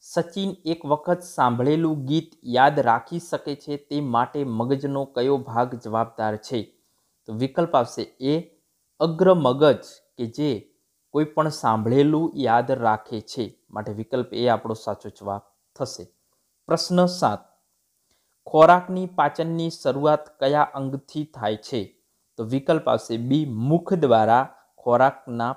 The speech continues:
પાચનની શરૂઆત થાય છે. ત્યાર પછી પ્રશ્ન આઠ, વાહન માટે કયું બળતણ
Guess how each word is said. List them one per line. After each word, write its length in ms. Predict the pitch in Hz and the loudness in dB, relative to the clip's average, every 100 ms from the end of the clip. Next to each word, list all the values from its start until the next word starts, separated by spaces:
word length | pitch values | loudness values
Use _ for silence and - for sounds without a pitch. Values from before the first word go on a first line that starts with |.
| - | -4
પાચનની 480 | 110 - 113 113 113 | -6 -4 -6 -6 -8
શરૂઆત 480 | - 101 104 107 - | -8 -4 -2 -4 -4
થાય 180 | 123 123 | -6 -6
છે. 120 | 117 101 _ _ _ _ _ _ _ _ _ _ _ - | -8 -10 _ _ _ _ _ _ _ _ _ _ _ 0
ત્યાર 180 | 165 165 | 0 0
પછી 280 | 151 160 151 | -4 -6 -8
પ્રશ્ન 400 | 131 123 - 135 | -4 -4 -2 -4
આઠ, 480 | - 123 104 98 - _ _ - | -2 -4 -4 -6 -14 _ _ -8
વાહન 500 | 113 131 - 190 202 | 4 4 4 0 0
માટે 340 | 185 147 139 156 | 2 0 0 -6
કયું 460 | - 139 156 175 151 | -4 -4 -2 -2 2
બળતણ 500 | 120 127 139 151 | 2 2 -4 -6